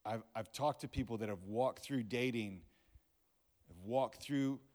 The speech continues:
uh, engagement, that have walked it and done it God's ways. It's possible.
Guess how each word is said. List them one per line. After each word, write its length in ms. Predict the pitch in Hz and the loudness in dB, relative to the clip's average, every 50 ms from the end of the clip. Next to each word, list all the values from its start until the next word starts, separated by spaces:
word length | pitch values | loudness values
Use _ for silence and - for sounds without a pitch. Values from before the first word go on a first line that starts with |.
| _ _ _ _ _ _ _ _ _ _ _ _ _ - | _ _ _ _ _ _ _ _ _ _ _ _ _ -8
uh, 180 | 104 107 107 - - _ _ _ | -6 -6 -6 -6 -10 _ _ _
engagement, 1000 | 131 131 131 117 110 127 143 151 151 151 127 104 113 120 113 104 - - 95 | -4 -4 -2 -2 2 4 6 6 6 6 4 0 0 0 0 0 -2 -6 -6
that 140 | 117 117 107 | -4 -2 -2
have 220 | 107 120 117 95 - - | 0 -2 -2 -4 -6 -12
walked 580 | 101 104 104 104 113 127 131 143 139 - - - | -12 -10 -6 -2 2 2 2 2 0 -2 -2 0
it 160 | 131 123 - - - - _ _ _ _ - | 0 0 0 -4 -14 -20 _ _ _ _ -8
and 180 | 110 110 107 | -8 -6 -2
done 200 | 98 131 123 123 | 0 0 2 2
it 120 | 131 104 113 | 0 -2 0
God's 300 | 123 117 117 113 92 107 | 0 0 0 0 -2 -2
ways. 320 | 117 117 107 98 87 - - | -2 -2 -2 -2 -6 -8 -12
It's 160 | 113 - - | -14 -14 -14
possible. 720 | - - - 131 120 120 110 - 117 98 87 80 - - | -14 -6 -4 -2 -2 -2 -4 -6 -8 -8 -8 -10 -12 -14